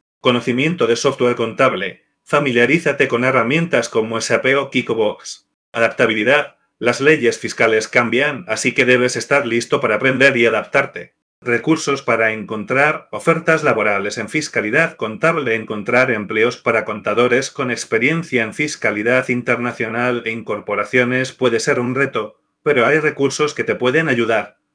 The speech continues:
Portales de empleo, sitios como LinkedIn, Indeed, y Glassdoor son excelentes para buscar ofertas. Redes profesionales.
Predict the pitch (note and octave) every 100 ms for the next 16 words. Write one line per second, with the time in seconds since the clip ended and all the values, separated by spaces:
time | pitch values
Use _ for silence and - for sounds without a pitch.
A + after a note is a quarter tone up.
0 | _ - A#2+ A#2+ G#2 G#2+ G#2+ G#2+ G#2 G#2+
1 | G2+ F#2 _ _ - D3+ D#3 F3 F3 C3+
2 | C3 C#3 C3+ C3+ C3+ A2+ F#2 E2 _ _
3 | _ - D#3 C3 A2 G#2 - _ _ _
4 | D3 D#3 D#3 C3 A#2+ A#2+ D#3+ C#3+ B2+ -
5 | C3 B2 D#3+ D#3+ B2 A2+ - B2 A#2+ G#2+
6 | - D3+ D#3+ D#3+ A2 - C3 B2+ F#2 -
7 | - - _ _ - C#3+ D#3+ D#3+ - A#2
8 | A#2+ B2+ C3 G#2+ G2 -